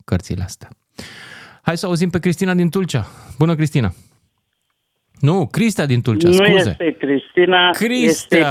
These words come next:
Speaker 2: este Cristea.
Speaker 1: Abonatul meu! Salut, Cristea!
Speaker 2: Uh, salut, Lucian! Uh, am să spun așa, că discursul la început de an ar trebui să scrie,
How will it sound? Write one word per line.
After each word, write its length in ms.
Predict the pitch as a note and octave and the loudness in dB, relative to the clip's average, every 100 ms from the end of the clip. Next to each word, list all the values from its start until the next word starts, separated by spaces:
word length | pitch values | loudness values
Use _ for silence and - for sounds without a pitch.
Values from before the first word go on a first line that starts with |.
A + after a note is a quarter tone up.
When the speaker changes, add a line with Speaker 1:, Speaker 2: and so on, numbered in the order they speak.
| A#2+ | 0
Speaker 2:
este 40 | |
Cristea. 600 | G#2 F3+ - C3 F#2+ - _ _ _ _ _ _ | 2 0 -2 -4 -4 -8 _ _ _ _ _ _
Speaker 1:
Abonatul 500 | - F2+ F#2+ F#2+ F2+ | -6 -2 -2 -2 -2
meu! 320 | A#2+ A2+ E2 _ _ | -2 -2 -4 _ _
Salut, 280 | - A2 A#2+ | -6 -4 -2
Cristea! 380 | C3+ B2 F2 - _ _ - - _ _ _ _ _ _ _ _ | -4 -4 -8 -10 _ _ -20 -20 _ _ _ _ _ _ _ _
Speaker 2:
Uh, 380 | - C3+ C#3 C3+ C3 - | -2 2 4 2 0 0
salut, 360 | E3+ F#3 G3 | 2 4 2
Lucian! 600 | F#3+ F#3 - F#3+ E3+ C3+ G#2 - _ _ _ _ _ _ _ _ | 2 2 2 2 2 2 -4 -10 _ _ _ _ _ _ _ _
Uh, 100 | C3+ C#3 C#3 C3+ C3 D#3+ | 0 2 2 2 2 0
am 140 | E3+ - | 0 0
să 160 | F3+ - | 0 0
spun 220 | A3 G#3 | 2 4
așa, 600 | G3 - F#3+ D#3+ - - _ - | 2 2 2 2 -2 -8 _ -2
că 280 | D3 C#3+ A#2+ - - _ - - C3+ | 2 2 0 -12 -20 _ -12 -8 0
discursul 880 | E3+ - - B3 G#3 - F#3+ E3+ D3+ | 2 0 2 2 2 2 4 6 4
la 180 | D#3 D3+ | 4 4
început 500 | D3+ E3 D#3+ G3 E3+ | 2 2 2 0 2
de 100 | D#3 | 2
an 220 | F#3 G3 | 4 4
ar 320 | F3 D3 - - | 2 0 -8 0
trebui 460 | D#3 C#3 F3+ G3 - | 2 4 2 2 0
să 180 | E3 C#3+ - | 0 0 -4
scrie, 440 | - F3 F#3+ F3 | -2 0 2 0